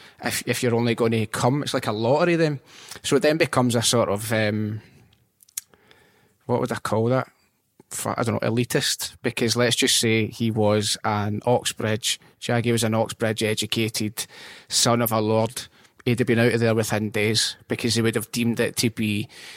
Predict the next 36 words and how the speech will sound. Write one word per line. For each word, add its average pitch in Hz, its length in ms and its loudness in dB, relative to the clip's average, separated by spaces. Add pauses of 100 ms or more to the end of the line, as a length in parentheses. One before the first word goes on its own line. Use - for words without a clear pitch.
(240)
to 117 120 -2
be, 107 460 -4
um, 101 540 -4 (200)
absolutely 120 520 0
urgent. 120 340 0 (500)
But 113 220 0
they 120 60 -4
haven't. 127 600 0
Now, 117 240 2 (220)
we 120 200 2
discussed - 540 0
sort 113 200 0
of 110 120 0
off 107 280 0
air 127 160 2
what 110 200 2
we 113 80 -4
think 107 220 -2
that 107 160 0
is, 117 80 0
but 117 260 -4
the 110 320 -8
reason 123 280 2
for 135 100 -2
that 127 120 4
is, 123 60 0
but 120 120 -2
why 127 220 4
do 123 120 -2
you 123 120 2
think, - 480 -4 (640)
um, 110 220 -2
for - 160 -6
the 113 60 -2
purposes 113 440 -2
of, 98 220 -8